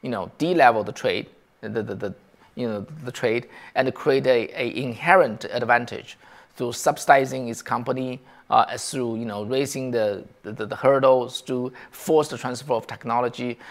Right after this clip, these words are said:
and so on and so forth. Every of them violate, you know, violate completely the very rule that W T O tried to put it in.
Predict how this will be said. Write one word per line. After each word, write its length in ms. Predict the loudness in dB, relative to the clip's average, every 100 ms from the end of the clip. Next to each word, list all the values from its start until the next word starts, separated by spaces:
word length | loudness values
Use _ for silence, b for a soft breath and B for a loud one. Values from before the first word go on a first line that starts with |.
| B B
and 100 | 0
so 160 | 4
on 140 | 4 2
and 80 | -2
so 60 | -2
forth. 360 | -2 -4 -6 0
Every 240 | 4 4 4
of 180 | 0 -2
them 160 | -4 -6
violate, 680 | 0 6 6 6 0 -8 -16 _ -12
you 60 | -8
know, 100 | 4
violate 420 | 8 8 6 -2
completely 580 | -10 0 2 2 0 -6 B B
the 80 | -2
very 320 | 4 6 6
rule 340 | 4 2 0 -2
that 140 | -2
W 240 | -2 -2 -6
T 200 | -2 -2
O 120 | -2
tried 160 | -4
to 60 | -6
put 200 | -6 -6
it 140 | -4
in. 160 | -4 -6